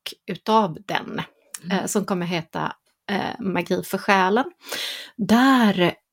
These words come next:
Speaker 1: helt enkelt olika, eh, vardagsmagiska stunder finns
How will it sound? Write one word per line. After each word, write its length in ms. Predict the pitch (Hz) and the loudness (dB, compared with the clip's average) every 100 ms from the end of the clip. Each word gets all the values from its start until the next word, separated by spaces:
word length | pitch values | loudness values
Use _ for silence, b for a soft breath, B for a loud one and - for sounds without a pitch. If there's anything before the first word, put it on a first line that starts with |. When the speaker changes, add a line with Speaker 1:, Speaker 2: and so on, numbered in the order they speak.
| _ _ _ _ _ - - | _ _ _ _ _ -6 4
Speaker 1:
helt 380 | 262 196 - - | 6 6 2 4
enkelt 880 | 233 165 - - 202 185 180 - - - - | 4 4 -4 0 4 4 2 -2 -12 -6 4
olika, 1040 | 262 214 175 190 202 - _ - 214 196 - _ - 208 | 6 6 4 6 4 0 _ 6 6 6 0 _ -2 2
eh, 160 | 190 | 2
vardagsmagiska 880 | 190 254 247 170 - 180 170 180 180 | 4 4 4 2 2 2 2 0 -2
stunder 760 | - - 294 196 180 262 240 - | -2 2 4 4 2 2 2 0
finns 380 | - 190 156 | 2 2 2